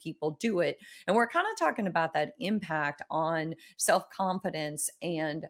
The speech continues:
our, our confidence and, and our, the way that we self-sabotage. And I agree with you. I thought that was a great example where people will actually push people out of their lives because their loved ones and people who are close to you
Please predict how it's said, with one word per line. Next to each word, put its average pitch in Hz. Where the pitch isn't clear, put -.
our, 180
our 156
confidence 165
and, 165
and 165
our, 147
the 165
way 170
that 170
we 156
self-sabotage. 170
And 226
I 311
agree 190
with 233
you. 165
I 131
thought -
that 330
was 262
a 185
great 160
example 165
where 151
people 311
will 359
actually 185
push -
people 175
out 165
of 175
their 151
lives 156
because 175
their 170
loved 277
ones 339
and 175
people 247
who 262
are 190
close 196
to 190
you 165